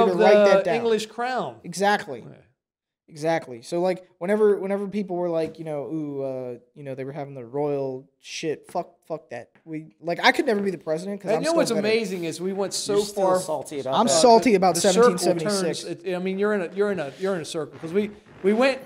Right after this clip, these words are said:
Speaker 2: we fought against all this stuff, right? We fought against taxation. We fought against all
Speaker 1: Yes,
Speaker 2: this
Speaker 1: and now it's
Speaker 2: tyranny.
Speaker 1: worse than ever.
Speaker 2: It's so,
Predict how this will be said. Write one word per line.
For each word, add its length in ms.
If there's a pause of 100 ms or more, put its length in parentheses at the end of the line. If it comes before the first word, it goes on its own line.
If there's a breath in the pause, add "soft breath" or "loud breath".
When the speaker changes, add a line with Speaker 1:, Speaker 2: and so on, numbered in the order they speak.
(180)
Speaker 2:
we 120
fought 340
against 340
all 160
this 180
stuff, 340
right? 120
We 140
fought 320
against 420
taxation. 760
We 100
fought 260
against 260
all 60
Speaker 1:
Yes, 120
Speaker 2:
this 80
Speaker 1:
and 60
now 140
it's 100
Speaker 2:
tyranny. 220
Speaker 1:
worse 260
than 140
ever. 120
Speaker 2:
It's 140
so, 600